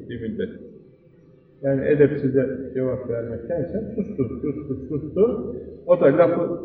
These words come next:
uzattı, uzattı, uzattı. İthamları çoğalttı, çoğalttı, çoğalttı. Söyledi, söyledi, söyledi. Ebu Bekir Sıddık da açtı ağzını,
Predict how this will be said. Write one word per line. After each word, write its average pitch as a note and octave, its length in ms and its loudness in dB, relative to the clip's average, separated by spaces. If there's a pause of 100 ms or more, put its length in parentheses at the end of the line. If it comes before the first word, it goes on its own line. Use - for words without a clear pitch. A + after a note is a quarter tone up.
(140)
uzattı, D#3 440 4
uzattı, D3 540 2
uzattı. D#3 640 2
İthamları C3+ 640 0
çoğalttı, C3 520 6
çoğalttı, B2+ 480 4
çoğalttı. F3 800 8 (440)
Söyledi, E3 420 10
söyledi, F3 440 6
söyledi. D#3+ 480 2 (1700)
Ebu F#3+ 200 6
Bekir E3 240 6
Sıddık - 440 -4
da G3+ 260 2 (520)
açtı C#3+ 300 2
ağzını, C#3+ 500 6